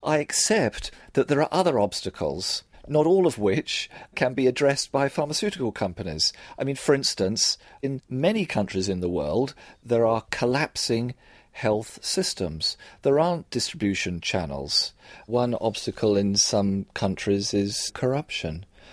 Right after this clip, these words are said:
There is the allegation that diversion or leakage is a problem. Some countries receive drugs at low prices, and then, lo and behold,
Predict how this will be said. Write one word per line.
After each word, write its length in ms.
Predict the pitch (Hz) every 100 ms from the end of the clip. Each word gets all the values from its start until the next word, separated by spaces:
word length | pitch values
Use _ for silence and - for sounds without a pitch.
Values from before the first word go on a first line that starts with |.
| - - - -
There 160 | 135
is 120 | 143
the 120 | 156 160
allegation 760 | 160 147 160 185 - - 92
that 440 | 87 82 90 - - - 113
diversion 840 | 127 123 120 139 147 147 - 98 98
or 160 | 101
leakage 560 | 101 139 139 - 90 -
is 120 | 90
a 60 | -
problem. 520 | - 90 87 87 85 - - -
Some 280 | - 117 117
countries 680 | - 113 101 110 107 98 - -
receive 460 | 101 - 113 104
drugs 340 | - 98 92 98
at 120 | -
low 200 | 98 98
prices, 640 | - 87 87 - 92 98
and 280 | - 101 104
then, 180 | 104 104
lo 160 | 127
and 100 | 123
behold, 400 | 104 104 92 92